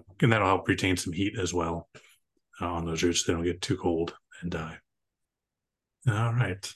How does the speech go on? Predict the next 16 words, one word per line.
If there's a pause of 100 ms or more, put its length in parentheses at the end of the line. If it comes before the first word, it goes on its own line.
(140)
Our,
our
next
question
here
is, (160)
uh,
"When
do
you
need
to
worry
about
needle
drop